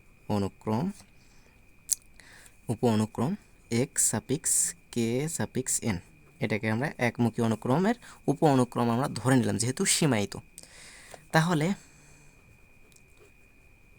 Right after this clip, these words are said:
তাহলে আমরা কি বলতে পারবো? এও হচ্ছে একটা সীমায়িত। তাহলে কি হবে? আহ, সরি, এখানে আমরা একটু বলতে পারি যে এক্সএন, যেহেতু আমরা জানি একে, প্রত্যেক সীমায়িত অনুক্রমের একটা একমুখী উপ অনুক্রম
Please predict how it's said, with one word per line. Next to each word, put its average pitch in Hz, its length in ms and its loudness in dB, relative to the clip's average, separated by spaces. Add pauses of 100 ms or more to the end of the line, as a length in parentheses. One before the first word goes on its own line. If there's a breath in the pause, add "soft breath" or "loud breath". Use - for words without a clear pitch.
(100)
তাহলে 135 280 -2
আমরা 139 180 0
কি 147 140 0
বলতে 135 180 2
পারবো? 110 160 0 (200)
এও 147 180 8
হচ্ছে - 260 2
একটা - 180 -4
সীমায়িত। 131 360 4 (1800 loud breath)
তাহলে 127 300 2
কি 147 160 0
হবে? 123 200 -4
আহ, - 1120 -4 (140)
সরি, 110 180 2 (400 loud breath)
এখানে 117 220 2
আমরা 117 120 2 (100)
একটু - 140 -6 (100)
বলতে 127 220 2
পারি 123 160 -2 (500 soft breath)
যে 135 60 -6 (140)
এক্সএন, 170 340 2 (560)
যেহেতু 139 300 0 (160)
আমরা 120 200 4
জানি 139 140 2 (120)
একে, 117 200 -2
প্রত্যেক 135 300 0
সীমায়িত 135 340 4
অনুক্রমের 147 380 2
একটা - 100 -4 (100)
একমুখী 131 340 2 (140)
উপ 139 60 -2 (120)
অনুক্রম 120 240 4